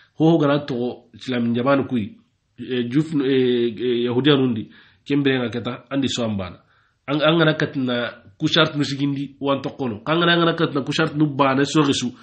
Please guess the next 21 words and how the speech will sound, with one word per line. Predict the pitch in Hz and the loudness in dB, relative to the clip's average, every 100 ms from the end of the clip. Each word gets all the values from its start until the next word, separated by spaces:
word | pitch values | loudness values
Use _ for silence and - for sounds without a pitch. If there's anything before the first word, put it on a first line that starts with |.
| - _ - | -20 _ -6
أرو | 160 160 | -2 0
كاهر | 156 147 143 | 2 2 2
لبرو | 139 135 | 0 -2
غدا | 120 | -2
غنا | 120 123 131 | -4 -2 -4
سوارا | 120 117 | -4 -6
كتير | 107 110 120 | -6 -6 -4
وان | 117 | -4
كغدا | 107 95 | -4 -6
غنا. | 92 90 85 _ _ _ _ _ _ _ _ - - - - - - 117 | -6 -6 -10 _ _ _ _ _ _ _ _ -20 -20 -20 -20 -20 -10 -8
وقال، | 104 151 156 117 - | 2 4 6 4 0
الله | 156 151 | 0 2
فارنتي | 131 135 131 131 | 2 2 0 -2
صلى | 127 123 | -4 -4
الله | 120 131 | -4 -4
عليه | 117 | -4
وسلم | 104 110 120 113 | -6 -6 -6 -6
تيغانو | 117 113 127 | -6 -6 -6
كسيغا | 120 120 117 | -6 -4 -4
كما، | 110 104 98 117 - | -4 -4 -4 -6 -8
"اليهود، | 104 113 113 110 101 135 127 | -4 -2 0 0 0 0 2